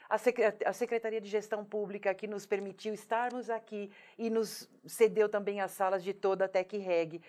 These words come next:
pra minimizar distâncias, pra trazer você bem pertinho da gente,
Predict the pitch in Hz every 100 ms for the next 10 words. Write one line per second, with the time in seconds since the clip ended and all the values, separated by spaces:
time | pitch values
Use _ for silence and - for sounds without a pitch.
0 | - - - 226 226 233 226 208 190 214
1 | 202 - - 190 185 180 165 226 233 220
2 | 202 208 208 - 196 170 277 277 226 -
3 | 208 208 196 190 190 202 196